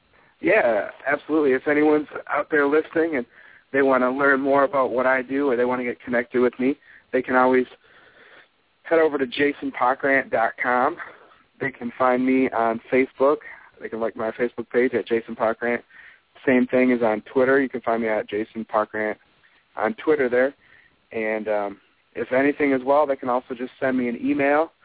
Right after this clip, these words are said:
and then get a free, a free, uh, fifteen minute sample session. If anyone wants to dig deeper into you and figure out who they are and where they're meant to be, then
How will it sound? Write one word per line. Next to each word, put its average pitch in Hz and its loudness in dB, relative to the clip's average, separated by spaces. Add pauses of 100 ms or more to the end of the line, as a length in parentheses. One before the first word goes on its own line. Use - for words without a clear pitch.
(280)
and 113 -8
then 113 -4
get 120 0
a 113 2 (200)
free, 131 0 (280)
a 98 -8 (180)
free, 127 0 (160)
uh, 98 2
fifteen 127 0
minute 120 2 (100)
sample 123 0
session. 113 0
If 110 -6
anyone 113 -2
wants 110 -4
to 110 -2
dig 110 -6
deeper 120 0 (680)
into 113 -4
you 123 2
and 117 -2
figure 117 2
out 110 2 (1000)
who 151 0
they 135 4
are 139 4
and 135 -2
where 135 2
they're 135 0
meant 135 -2
to 113 -18
be, 143 -2
then 120 -4